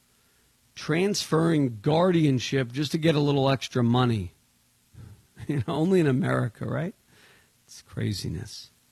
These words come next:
Allowance forever. Some millennials are still taking money from parents, according to Blair Schiff.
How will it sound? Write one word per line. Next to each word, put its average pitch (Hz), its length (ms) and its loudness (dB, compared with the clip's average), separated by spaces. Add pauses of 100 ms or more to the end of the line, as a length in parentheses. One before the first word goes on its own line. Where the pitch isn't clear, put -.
(800)
Allowance 208 640 4
forever. 151 640 2 (200)
Some 220 360 0
millennials 196 680 2 (100)
are 151 160 0
still 208 540 -2
taking 170 520 0
money 165 260 2
from 135 260 -4
parents, 147 420 -4
according 143 340 -2
to 131 80 -2
Blair 147 320 -4
Schiff. 160 520 -6